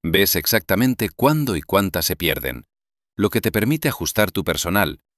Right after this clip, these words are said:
y con las semanas ves tendencias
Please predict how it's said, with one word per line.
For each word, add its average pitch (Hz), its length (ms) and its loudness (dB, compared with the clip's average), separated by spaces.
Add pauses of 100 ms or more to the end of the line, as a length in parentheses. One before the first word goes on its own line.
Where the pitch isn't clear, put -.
(400)
y 110 100 -2
con 87 200 0
las 76 120 2
semanas 92 520 -2 (180)
ves 107 260 2
tendencias 113 720 0